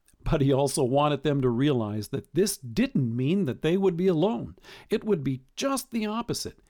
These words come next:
He would be with them. In fact, as Paul assures us in Ephesians, Jesus ascended higher than all the heavens in order to fill the whole universe. That includes not only a church, but with you at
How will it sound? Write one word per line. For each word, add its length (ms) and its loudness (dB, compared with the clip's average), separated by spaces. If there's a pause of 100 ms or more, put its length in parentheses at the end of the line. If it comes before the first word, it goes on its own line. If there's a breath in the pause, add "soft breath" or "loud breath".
(160)
He 280 0
would 340 2
be 240 0
with 400 0
them. 160 -14 (440)
In 120 2
fact, 380 -2 (320 loud breath)
as 100 -6
Paul 340 0
assures 400 0
us 200 0
in 80 0
Ephesians, 800 0
Jesus 500 0
ascended 720 0
higher 400 0
than 140 0 (100)
all 280 4
the 140 2
heavens 500 -8
in 140 2
order 360 2
to 160 -4
fill 420 2
the 140 2
whole 460 4
universe. 720 -2 (240)
That 180 -6
includes 540 0
not 200 -4
only 280 -2
a 40 -2
church, 520 -4
but 200 -14
with 260 -6
you 260 -2
at 200 -14